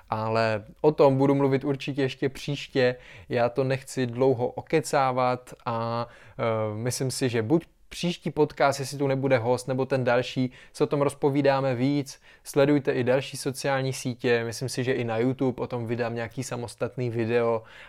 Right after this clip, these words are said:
A pokud vás tohle to zaujalo, tak budem rádi, když, eh, půjdete skrz ty naše stránky a buď si necháte vytvořit obraz na míru,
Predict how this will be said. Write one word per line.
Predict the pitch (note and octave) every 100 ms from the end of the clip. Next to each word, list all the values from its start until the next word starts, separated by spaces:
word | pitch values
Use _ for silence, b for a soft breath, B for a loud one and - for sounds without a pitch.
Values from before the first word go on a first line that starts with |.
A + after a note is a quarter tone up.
| B
A | A#2 A2+ A2+ A2+ - B
pokud | - E3 A3+ D3+
vás | D3+ B2+ -
tohle | - C3 D3
to | D3 C3
zaujalo, | B2+ C3 C#3 C#3 C3 B2+
tak | B2 A#2+
budem | A2+ B2+ C3
rádi, | A#2+ A2 A#2+ A#2+ A2+
když, | A2+ A2+ A2+ - - B B B
eh, | A#2 G#2+ G#2+ G#2 G2+ - - -
půjdete | C3 C3+ C#3 C#3 B2+ B2
skrz | A#2+ - B2 -
ty | -
naše | B2 A2 C3+ A#2 A2
stránky | G#2+ - B2+ B2+ B2+ B2+ B2+ B2 B2 -
a | A2+ A2 A2
buď | A#2 B2
si | - B2 A2 G2 b b
necháte | B2+ - C3 A#2 - A2+ - B A#2+
vytvořit | C3 D3 C3 B2+
obraz | A#2+ C3+ D3
na | D3+
míru, | C3+ C3+ B2+ B2